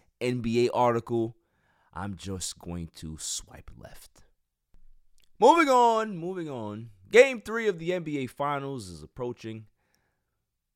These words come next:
And, you know, we saw game one. The Celtics had a dominating second half.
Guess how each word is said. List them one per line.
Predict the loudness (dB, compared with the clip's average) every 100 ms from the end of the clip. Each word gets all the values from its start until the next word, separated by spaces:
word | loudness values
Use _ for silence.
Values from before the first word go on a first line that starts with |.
| -16
And, | -10 -8 -8 -8 -12 -16 _ _ _ _
you | -10
know, | -6
we | -6 -6
saw | -2 2 2 0 -4 _ _ _ -4
game | -2 -2 -4
one. | -2 0 0 -4 -10 -16 _ _ _
The | -14
Celtics | -6 0 0 0 -4 -4
had | -2 -4
a | -4 -6 -8 -14 _ _ _ -18 2
dominating | 6 6 4 0 0 -2 -6
second | -6 -6 -6 -10
half. | -6 -4 -4 -6 -12